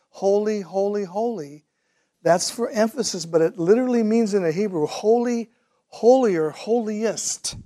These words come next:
right? And truth. In eighteen,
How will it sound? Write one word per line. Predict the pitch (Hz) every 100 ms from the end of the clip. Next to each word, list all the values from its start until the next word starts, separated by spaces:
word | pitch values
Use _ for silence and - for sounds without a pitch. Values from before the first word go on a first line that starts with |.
| _ _ _
right? | 156 170 220 - _ _ _ _ _
And | 175 180 170
truth. | - 277 330 277 123 - - _ _ _ _ _ _
In | - -
eighteen, | 240 262 - 226 240